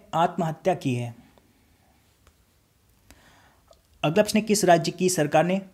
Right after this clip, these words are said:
ओबीसी आरक्षण कोटे को चौदह प्रतिशत से बढ़ाकर सत्ताईस प्रतिशत कर दिया है?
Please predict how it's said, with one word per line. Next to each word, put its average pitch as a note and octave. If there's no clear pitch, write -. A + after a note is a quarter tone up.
ओबीसी F3+
आरक्षण D#3
कोटे D#3
को F#3
चौदह D#3+
प्रतिशत F3
से F3+
बढ़ाकर D3+
सत्ताईस D3+
प्रतिशत D#3
कर D3+
दिया D#3
है? F#3+